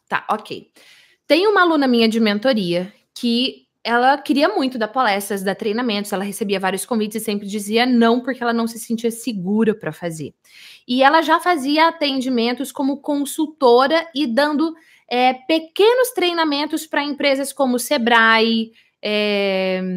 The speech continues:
outra que eu esqueci o nome, acho que é Senac, se eu não me engano, mas pra ela se posicionar com a marca dela, pra ela fazer essa transição, ela tava insegura. E ela veio fazer um processo de mentoria junto comigo,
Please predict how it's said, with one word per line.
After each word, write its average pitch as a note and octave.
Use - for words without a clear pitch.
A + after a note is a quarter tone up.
outra A#3
que -
eu G3+
esqueci G3+
o G#3
nome, F#3+
acho -
que -
é G#3
Senac, A3
se -
eu G#3
não G3
me A3
engano, A3+
mas E4
pra -
ela F4+
se F#4
posicionar C#4+
com E4
a F4
marca C#4+
dela, A3+
pra B3
ela A#3
fazer A#3
essa A#3
transição, C4
ela B3
tava A#3+
insegura. A3
E E4
ela D#4
veio B3+
fazer B3+
um A#3+
processo A#3+
de A#3+
mentoria A3+
junto G#3+
comigo, F3